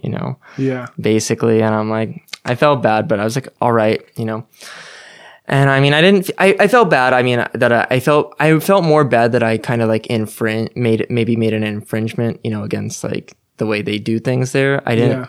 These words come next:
Speaker 1: I didn't really
Speaker 2: But
Speaker 1: feel
Speaker 2: that,
Speaker 1: s-,
Speaker 2: that's inevitable
Speaker 1: I didn't
Speaker 2: if you're
Speaker 1: really,
Speaker 2: not from there.
Speaker 1: I really didn't feel bad ab-, for the cockroach,
Speaker 2: Mm-hmm.
Speaker 1: you know. But anyways, as, like, the ayahuasca started to really set into me and stuff, and I really,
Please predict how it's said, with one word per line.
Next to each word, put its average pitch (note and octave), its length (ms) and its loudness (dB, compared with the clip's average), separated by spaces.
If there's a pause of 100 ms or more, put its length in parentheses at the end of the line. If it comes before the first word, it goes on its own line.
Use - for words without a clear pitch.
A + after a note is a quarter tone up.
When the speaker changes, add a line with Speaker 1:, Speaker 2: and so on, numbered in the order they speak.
Speaker 1:
I D3 40 4
didn't D#3+ 180 4
really D#3+ 180 4
Speaker 2:
But E3 100 2
Speaker 1:
feel C#3+ 120 6
Speaker 2:
that, B3 80 4
Speaker 1:
s-, A#3+ 100 -2
Speaker 2:
that's A3+ 260 2
inevitable E3+ 400 6
Speaker 1:
I D3 60 4
didn't F3 100 6
Speaker 2:
if G3 60 2
you're A#3 80 4
Speaker 1:
really, D#3 140 4
Speaker 2:
not C3+ 100 -2
from E3+ 260 2
there. G#2+ 220 -6
Speaker 1:
I E3+ 80 2
really F#3+ 300 6
didn't F#3 260 4
feel D3+ 380 4
bad A#2 340 4
ab-, A2 160 -2
for C3 100 2
the A#2+ 100 4
cockroach, - 920 -4 (100)
Speaker 2:
Mm-hmm. B2+ 280 -2 (180)
Speaker 1:
you B2 100 0
know. A2 280 -2 (880)
But C3 100 0
anyways, C3 540 4
as, B2 160 0
like, B2 200 0
the - 60 0
ayahuasca A2+ 640 2
started A2 260 -2
to A2+ 100 -8
really G#2 220 -6
set G#2+ 280 -8
into A2+ 260 -4
me A2 220 -4
and G#2+ 120 -8
stuff, G#2+ 560 -10 (320)
and A2 120 -6
I - 20 -4
really, G#2+ 540 -4